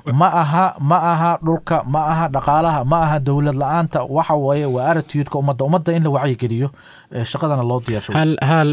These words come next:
Speaker 2: eh, su'aala. Een, waxaa tiri, een, waxa ugu qiimaha badan waa bulshada ama dadka,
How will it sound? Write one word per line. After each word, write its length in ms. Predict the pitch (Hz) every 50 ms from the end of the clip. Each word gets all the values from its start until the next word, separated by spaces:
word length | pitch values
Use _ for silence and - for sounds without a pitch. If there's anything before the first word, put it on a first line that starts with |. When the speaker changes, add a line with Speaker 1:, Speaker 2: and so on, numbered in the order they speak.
| 143 127
Speaker 2:
eh, 360 | 131 131 123 123 117 107 107
su'aala. 540 | - - 143 135 131 131 131 117 107 101 - _ -
Een, 340 | 117 117 113 110 107 98 - -
waxaa 240 | - 120 - 147 131
tiri, 460 | - - 139 120 120 113 110 110 - -
een, 460 | 98 104 104 101 98 92 98 95 - -
waxa 340 | 107 107 - - 127 - -
ugu 160 | - 117 139 135 -
qiimaha 340 | 127 120 120 123 113 98 110 -
badan 380 | - 104 107 107 101 101 85 -
waa 200 | - 113 131 127
bulshada 500 | 110 113 117 113 - - 135 98 85 - -
ama 200 | - 98 98 101
dadka, 400 | 92 104 - - - - -